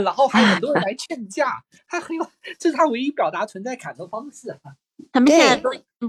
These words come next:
Speaker 3: 不是那种大吵了，都是冷，冷，冷战。<laughs>
Speaker 2: 对，就是你现在要做的一件事儿，就我们直播间能够解决的你的一个认知观点，就是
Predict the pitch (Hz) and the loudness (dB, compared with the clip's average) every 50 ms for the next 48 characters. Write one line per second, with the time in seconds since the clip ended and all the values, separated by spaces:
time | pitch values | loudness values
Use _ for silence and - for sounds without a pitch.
0 | 208 - 208 220 240 - 254 247 247 208 170 156 - - 254 233 185 160 - - | -8 -6 -8 -6 -4 -2 0 2 2 2 2 0 2 2 2 2 2 0 -2 -6
1 | - - - 147 165 156 180 _ - 214 220 - 208 175 156 139 127 120 123 - | -10 -10 -8 -10 -12 -12 -12 _ -10 -10 -8 -8 -4 -2 -2 -2 -2 -6 -10 -10
2 | _ _ _ _ - 151 139 151 - _ - 156 156 143 131 139 143 208 196 175 | _ _ _ _ -4 -4 -4 -6 -10 _ -2 0 0 0 0 -2 0 0 0 0
3 | 170 170 165 _ 214 175 185 - - 160 - - _ _ _ - 208 220 107 - | 0 -6 -8 _ -6 -6 -4 -6 -6 -8 -8 -18 _ _ _ -6 -6 -6 -6 -6
4 | - _ - - - - - - - 262 285 311 302 247 196 208 247 294 339 330 | -12 _ -20 -20 -18 -18 -18 -2 2 4 6 8 8 8 6 6 6 6 8 8
5 | 294 277 247 247 311 294 226 208 202 269 285 - 349 320 311 - 247 190 170 233 | 6 6 4 4 2 2 2 0 -2 -2 0 0 0 0 2 2 0 0 0 0
6 | 233 190 185 180 202 208 226 240 254 226 220 240 240 240 208 165 143 175 180 185 | 0 0 -2 -4 -2 -2 -2 -2 -2 -2 -2 -4 -2 -2 -2 -4 -2 -4 -6 -4
7 | 202 190 175 170 - 180 175 180 214 254 262 247 254 226 202 202 202 - 226 226 | -4 -4 -6 -4 -4 -4 -4 -2 -2 -2 -2 -2 -2 -6 -6 -8 -6 -2 -2 0
8 | 233 247 233 202 160 - - 180 175 - - 180 160 - | 0 0 -4 -4 -4 -4 -8 -8 -8 -8 -6 -6 -8 -8